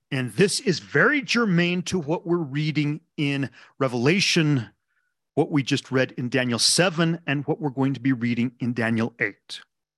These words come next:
And that great pit which hath been digged for them, for the Latter-day Saints,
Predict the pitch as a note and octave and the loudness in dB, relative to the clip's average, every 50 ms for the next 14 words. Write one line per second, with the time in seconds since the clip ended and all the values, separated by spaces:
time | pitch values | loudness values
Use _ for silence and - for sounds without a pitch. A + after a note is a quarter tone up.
0 | _ _ _ - - - - - - - D#3 F#3+ G#3 F3 - - F#3+ B3+ C#4 - | _ _ _ -20 -20 -20 -20 -10 -4 0 2 2 0 0 0 2 2 2 0 -2
1 | _ - G3 A#3+ - G3 E3+ - - - F3+ G3+ F3+ - - G3 F#3 F#3 D3 F#3 | _ 2 2 2 2 2 0 0 2 0 2 0 0 0 0 0 0 2 2 2
2 | F#3 E3 - - - - E3 E3+ E3 B2 G#2+ D#3 E3+ E3 D3 C3+ A#2 F#2 - _ | 2 2 0 -6 -2 0 2 2 2 2 2 0 0 0 0 -4 -8 -12 -18 _
3 | _ _ _ _ _ _ _ _ _ _ _ _ - F3+ F#3+ E3+ E3+ E3 E3 E3+ | _ _ _ _ _ _ _ _ _ _ _ _ 0 0 2 2 2 2 2 2
4 | F3 D#3 E3 D#3 D#3 B2 - - E3 C#3+ B2 G2+ - _ - - - - - | 2 2 0 0 0 0 0 0 0 -2 -2 -4 -10 _ -10 -10 -8 -10 -12